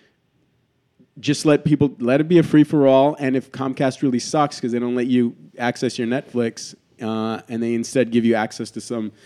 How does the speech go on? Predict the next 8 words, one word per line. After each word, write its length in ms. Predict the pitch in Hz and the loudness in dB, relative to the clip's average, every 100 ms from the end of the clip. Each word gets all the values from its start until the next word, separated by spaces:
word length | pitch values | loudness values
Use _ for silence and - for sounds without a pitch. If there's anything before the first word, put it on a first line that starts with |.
| - _ - | -20 _ -12
B 220 | 104 117 113 | -4 -2 -2
S 420 | 117 107 - - _ _ | -4 -6 -12 -16 _ _
Comcast 540 | 110 117 117 120 107 | -8 -6 -4 -6 -6
video 300 | 117 131 139 | -2 2 2
service, 460 | 110 - 104 113 110 | 0 -2 -2 -2 -2
then 300 | - 123 123 | -2 -2 2
you 120 | 123 | 2
just, 280 | 127 123 - | 0 -2 -8